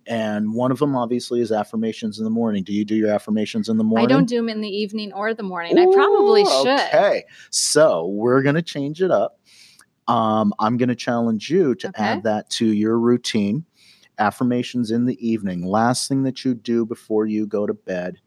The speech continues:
Speaker 1: read your affirmations.
Speaker 2: Okay.
Speaker 1: Now, these can be different than the ones in the morning. And then the ones in the morning, those things have to be out there and be a reminder for you. You know, they can be on your mirror in the bathroom. They can be somewhere that you're gonna be someplace in
Speaker 2: Right,
Speaker 1: the,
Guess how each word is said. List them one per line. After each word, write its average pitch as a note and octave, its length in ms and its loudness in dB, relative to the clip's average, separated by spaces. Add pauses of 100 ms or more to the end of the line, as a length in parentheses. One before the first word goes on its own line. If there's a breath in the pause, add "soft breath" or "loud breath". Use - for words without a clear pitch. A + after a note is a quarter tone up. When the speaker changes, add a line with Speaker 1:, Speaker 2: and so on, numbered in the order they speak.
(220)
Speaker 1:
read G2 280 -6
your G2+ 140 -2
affirmations. F#2+ 800 -6
Speaker 2:
Okay. - 240 -12
Speaker 1:
Now, G2+ 180 2
these A#2 600 -2
can C3+ 220 -8
be B2+ 200 -4 (140)
different B2 420 -4
than G2+ 160 -6
the G#2 80 -2
ones F#2 360 -6
in G2 120 -4
the G2 60 -6
morning. G#2 580 -4 (540 soft breath)
And G#2 180 -2
then G#2 160 0
the G2+ 80 0
ones G#2 320 -2
in A2+ 80 2
the A2+ 60 0
morning, A#2 500 0
those G2 320 -2
things G#2+ 220 -4
have G#2 220 -8
to - 80 -12
be G#2 180 -4
out G#2 240 -6
there G#2 140 -4
and G2 120 -6
be G2+ 140 -6
a G2 100 -2
reminder F#2+ 560 -4
for F2 260 -8
you. F2 100 -6
You F#2+ 180 -2
know, F#2 120 -6 (1200 loud breath)
they B2+ 140 0
can C3 140 -4
be C3+ 100 2
on C3+ 120 2
your B2 100 0
mirror A#2+ 320 0
in A#2 80 0
the A2+ 60 -2
bathroom. A#2 680 2
They G#2 100 2
can A2+ 160 -4
be A2+ 140 -2
somewhere G#2+ 420 -4
that G2+ 180 -6
you're A2 80 -8
gonna G#2+ 180 -6
be G#2 240 -8
someplace G#2 600 -6
in G#2 140 -2
Speaker 2:
Right, G2+ 120 -4
Speaker 1:
the, G2+ 60 -12